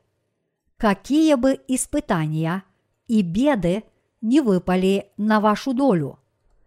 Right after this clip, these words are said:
Даже несмотря на то, что внешне вы можете быть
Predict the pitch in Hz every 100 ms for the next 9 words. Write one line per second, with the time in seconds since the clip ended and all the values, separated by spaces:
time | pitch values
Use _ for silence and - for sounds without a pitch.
0 | _ _ _ _ _ 202 180 226 294 294
1 | 294 262 - 240 240 247 254 277 - 160
2 | 127 - _ _ _ - - 220 202 214
3 | 285 269 - 175 175 196 220 247 233 240
4 | 208 240 240 -